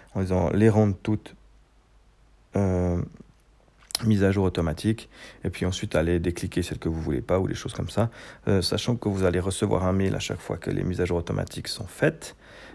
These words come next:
et que vous pouvez retrouver aussi dans le tableau de bord, euh, de votre site, euh, de, de, du cœur de, de,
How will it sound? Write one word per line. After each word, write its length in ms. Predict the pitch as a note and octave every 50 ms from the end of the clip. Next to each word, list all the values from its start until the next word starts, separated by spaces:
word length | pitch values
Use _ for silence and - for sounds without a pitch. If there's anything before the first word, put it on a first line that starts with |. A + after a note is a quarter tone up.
| - -
et 160 | - A2+ G2
que 680 | F2+ - - - G2 G2 G2 F#2+ F#2+ F#2+ G2 G2 G2 G2 - - -
vous 100 | - G2+
pouvez 240 | F#2+ - G#2+ G#2+ G#2
retrouver 420 | F#2 F#2+ F2+ - - - G#2+ G#2+ - -
aussi 480 | - B2 B2 - - - - G#2 G#2 - - - - _ _ _ _ - _ _ - - - - - - - - - -
dans 360 | G2 G2 F#2 G#2+ G#2 G#2+ G#2+
le 640 | G#2 F#2+ F#2 F#2 F#2 F2+ F2+ F2+ F2 F2+ F#2 F#2 F#2 F#2+ - - - - - - - -
tableau 300 | - G#2 G2+ G#2 G#2 G2
de 80 | E2+ F2
bord, 440 | F#2+ F#2+ F#2+ G2 G2+ F#2+ F#2 F#2 - -
euh, 160 | F#2+ F2 E2+
de 140 | - G2 G2
votre 540 | F2+ F#2 F2+ F2+ - - - G#2 - G#1
site, 640 | - - - - - A2+ A2+ - - - - - - -
euh, 160 | A1 G#1 G1+
de, 240 | G1+ - - - G1+
de, 180 | G1+ G1+ G1+ G1+ - - G1+ - - -
du 120 | - G#2+ -
cœur 420 | - _ - A2 G#2+ G#2 G#2 G2
de, 140 | F#2 F#2+ F2+
de, 80 | E2+